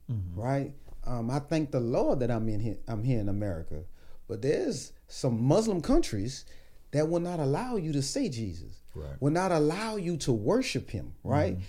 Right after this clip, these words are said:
Speaker 2: So then you in a different place. What is more important, right? And so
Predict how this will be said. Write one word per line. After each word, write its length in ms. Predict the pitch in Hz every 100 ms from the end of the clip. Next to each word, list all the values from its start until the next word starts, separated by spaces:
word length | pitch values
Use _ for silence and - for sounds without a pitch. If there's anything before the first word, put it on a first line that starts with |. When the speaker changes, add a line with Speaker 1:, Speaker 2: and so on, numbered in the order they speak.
| - -
Speaker 2:
So 320 | - 170 135
then 440 | - 226 240 190 170 - - -
you 260 | 135 320
in 100 | 370
a 80 | 147
different 400 | 113 180 131 110
place. 460 | 185 - - - - - - - - - - - - -
What 300 | 110 226 226
is 260 | 175 127
more 460 | 123 160 165 160 -
important, 840 | 127 101 - - 262 240 - 95 92 - - - - - - - - - -
right? 320 | 127 185 - - - - - - - -
And 160 | 147 139
so 640 | - - 180 175 165 151